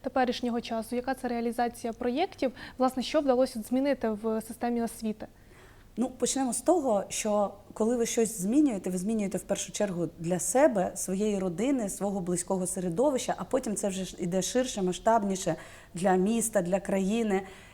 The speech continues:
Speaker 2: І ви можете обрати свій масштаб. Не думайте, що ви мало змінюєте, якщо ви змінили все для своєї родини. А, якщо ви змінили для п'яти родин. Е, в нас дуже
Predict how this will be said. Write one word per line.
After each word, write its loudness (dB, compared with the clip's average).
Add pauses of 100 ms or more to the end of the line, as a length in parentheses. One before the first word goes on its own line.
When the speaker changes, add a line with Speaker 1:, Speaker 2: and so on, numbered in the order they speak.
(140)
Speaker 2:
І 4
ви 4
можете 0
обрати 2
свій 2
масштаб. 0 (360)
Не 4
думайте, 2
що 0
ви 0
мало 2
змінюєте, 2
якщо -2
ви 0
змінили 2
все 2
для 2
своєї 0
родини. 2 (640)
А, 4 (100)
якщо 2
ви 2
змінили 2
для 4 (240)
п'яти 6
родин. 0 (480)
Е, 0
в -2
нас -2
дуже 2